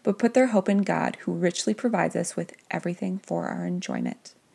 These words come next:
Worship of money leads to ruin, but when money is used to honor the Lord, it is blessed, rewarded, and can accomplish much.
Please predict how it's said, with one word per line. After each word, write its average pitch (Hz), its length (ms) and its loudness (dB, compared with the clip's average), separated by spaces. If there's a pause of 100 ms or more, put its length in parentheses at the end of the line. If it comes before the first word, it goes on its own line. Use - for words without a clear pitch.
(560)
Worship 226 640 2
of 208 160 2
money 170 340 4
leads 180 400 -2
to 196 140 0
ruin, 175 400 0 (380)
but - 180 6
when 202 160 8
money 202 300 8
is 202 200 2
used 180 320 0
to - 140 -2
honor 180 200 2
the 180 100 -2
Lord, 175 280 2
it 170 120 0
is 165 160 -4
blessed, - 500 0 (100)
rewarded, 185 640 4 (260)
and 190 160 0
can 175 260 -4
accomplish - 640 -8 (120)
much. - 500 -6